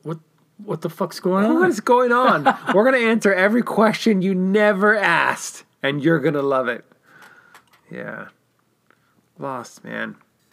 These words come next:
Speaker 2: It got lost real quick. All right, so Stranger Things, I still love it. Um, still give it an A plus.
Speaker 1: Yeah, and I'm not being negative. I,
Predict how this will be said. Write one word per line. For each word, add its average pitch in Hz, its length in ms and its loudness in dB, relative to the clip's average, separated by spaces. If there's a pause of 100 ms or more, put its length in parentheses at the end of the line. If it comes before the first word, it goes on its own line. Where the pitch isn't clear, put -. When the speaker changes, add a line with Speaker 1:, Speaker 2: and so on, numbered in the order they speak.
(160)
Speaker 2:
It 123 160 -14
got 117 220 -8
lost 110 340 -10
real 123 300 -6
quick. 120 400 -8 (2000)
All 160 180 4
right, 165 220 2
so 175 160 2
Stranger 190 420 2
Things, 175 380 0 (120)
I 139 140 -8
still 151 260 -2
love 139 220 0
it. 139 180 -2 (540)
Um, 117 360 -4
still 165 200 -2
give 143 200 -2
it 131 60 0
an 123 100 -4
A 123 120 0
plus. - 240 -2
Speaker 1:
Yeah, 180 140 4
and 160 80 2
I'm 170 140 2
not 165 240 0
being 139 220 -2
negative. 120 400 0
I, 107 180 0